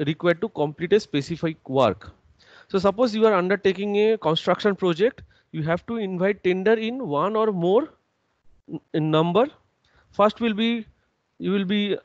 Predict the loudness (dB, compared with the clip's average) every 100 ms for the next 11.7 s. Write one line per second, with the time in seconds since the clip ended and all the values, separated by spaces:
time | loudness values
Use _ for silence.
0 | _ 2 2 0 -2 -2 2 2 2 -4
1 | 0 0 0 -2 0 -2 -4 -2 -2 0
2 | 2 2 2 0 2 2 0 0 -2 -2
3 | -2 -2 -2 -2 0 0 0 0 -2 -2
4 | -2 0 2 4 4 4 2 2 -8 _
5 | _ -2 0 2 0 0 0 2 4 2
6 | 2 0 0 0 -2 -6 _ _ _ -8
7 | -2 0 0 2 0 2 0 2 2 2
8 | 2 -2 -4 -6 -10 _ _ _ _ _
9 | _ _ -4 -2 0 0 2 2 0 -4
10 | -10 -6 -2 -2 2 4 4 2 2 2
11 | 0 0 2 4 6 4 2